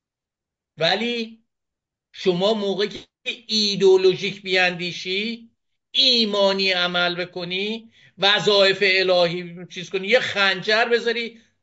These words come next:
توی کمرت و با اون خنجر مثلاً تهدید کنی، فرض کنید، نیروی نظامی امریکا یا اسرائیل، اینا با اینا مسخره بازیه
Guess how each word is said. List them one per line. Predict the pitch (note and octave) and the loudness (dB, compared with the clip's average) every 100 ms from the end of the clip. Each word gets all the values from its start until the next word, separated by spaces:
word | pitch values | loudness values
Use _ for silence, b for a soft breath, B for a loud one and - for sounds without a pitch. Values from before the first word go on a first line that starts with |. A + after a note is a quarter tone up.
| F3 F#3 F#3 | 0 0 0
توی | - A3+ A#3 | 0 0 0
کمرت | - F#3+ F#3 F#3+ A#3+ B3+ B3 B3 - _ _ _ _ _ _ _ _ _ _ _ _ E3+ | -2 -2 0 2 4 6 4 2 -2 _ _ _ _ _ _ _ _ _ _ _ _ -2
و | F3+ | 0
با | G3+ | 0
اون | G3 A#3+ | 0 -2
خنجر | - F#3+ F#3+ F#3+ D#3+ G3+ A3 A3+ B3 - _ _ _ | -2 0 0 -2 -4 -2 0 -2 -4 -8 _ _ _
مثلاً | D#3+ F3+ F3 G3+ | -10 -4 0 0
تهدید | G#3 - F#3 E3+ - A3 A3 | -2 -4 -2 -2 -4 -8 -6
کنی، | G3+ G#3+ G#3+ | -4 -4 -4
فرض | - F#3+ G3+ - | -4 -4 -4 -6
کنید، | G#3 G3+ G3 G3+ b _ - | -10 -8 -8 -12 b _ -10
نیروی | E3+ F#3 F3 E3+ G3+ G3+ G3+ F#3+ - _ _ _ D3+ | -4 -2 -2 -2 0 2 2 2 -4 _ _ _ -8
نظامی | E3+ D#3+ F3 D#3+ D#3+ G3 | -4 0 0 0 0 0
امریکا | F#3+ D#3+ D3+ F3+ | 0 -4 -8 -6
یا | F3 E3+ | -2 -2
اسرائیل، | D3+ - - C#3 C3 E3 - | -2 -8 -14 -14 -14 -18 -10
اینا | D#3 | -6
با | G#3+ F3+ F3 F3+ | -4 2 4 4
اینا | F3+ G#3+ | 4 -4
مسخره | G#3+ F#3 D#3 - E3+ E3 | -6 -6 -8 -4 -2 -2
بازیه | D#3+ D3 C#3+ B3 B3+ F#3+ | -2 -6 -6 2 2 2